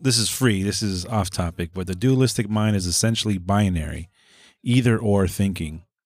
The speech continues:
It knows by con-, comparison, opposition, and differ-, differentiation. It uses descriptive words like good, evil, pretty, ugly, smart, stupid, not realizing there may be hundred, a hundred degrees between the two ends of each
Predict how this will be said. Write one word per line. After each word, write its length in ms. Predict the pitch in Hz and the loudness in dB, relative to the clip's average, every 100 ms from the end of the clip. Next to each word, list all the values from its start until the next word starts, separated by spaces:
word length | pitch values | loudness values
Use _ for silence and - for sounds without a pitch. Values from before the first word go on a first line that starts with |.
| _ _ - - - | _ _ -18 -12 -4
It 120 | 101 | 0
knows 240 | 107 110 | 2 2
by 180 | 95 101 | 2 -2
con-, 280 | 92 90 - - | -2 -8 -10 -10
comparison, 760 | - 90 123 123 110 120 113 110 | -8 -2 2 4 2 2 -2 -2
opposition, 680 | 104 101 92 104 101 - 98 | -4 0 2 2 2 -2 -4
and 220 | 90 85 - | -8 -10 -6
differ-, 380 | 104 95 107 104 - | -6 -4 -8 -10 -6
differentiation. 920 | 101 107 110 95 95 101 92 - - - _ _ _ _ _ _ _ _ _ _ - | -2 -2 -4 -6 -6 -6 -6 -8 -12 -20 _ _ _ _ _ _ _ _ _ _ -4
It 100 | 101 | 0
uses 400 | 110 117 113 104 | 2 2 2 0
descriptive 540 | 98 - 127 120 107 | -2 0 -2 -2 -2
words 340 | 113 120 110 | 2 2 2
like 160 | 98 90 - | 0 -2 -2
good, 380 | 117 123 123 117 _ | 2 4 2 0 _
evil, 440 | 113 98 85 82 _ _ | 2 2 0 -6 _ _
pretty, 480 | - 127 123 120 117 - | -2 0 2 0 -2 -4
ugly, 420 | 107 85 82 80 | -2 -2 -4 -4
smart, 540 | - - 113 117 - | -4 0 2 2 0
stupid, 480 | - - 101 95 82 | -4 -2 -2 -2 -4
not 280 | 90 110 - | -2 -4 -2
realizing 600 | 113 135 110 95 92 95 | 0 2 4 2 2 0
there 120 | 98 | 0
may 180 | 98 98 | 0 -2
be 200 | 92 90 | -2 -2
hundred, 800 | 85 - 131 131 120 113 98 90 - - | -2 -2 0 0 2 2 0 -6 -10 -8
a 120 | 95 | -4
hundred 460 | 87 - 147 131 131 | -2 0 2 2 2
degrees 520 | 127 98 101 101 90 | 0 0 2 4 2
between 340 | 95 90 101 90 | 0 -2 -2 -2
the 80 | |
two 260 | 87 117 113 | -2 0 2
ends 340 | 104 98 92 | 2 2 0
of 140 | 87 78 | -2 -4
each 460 | 82 90 - - | -4 -2 -2 -4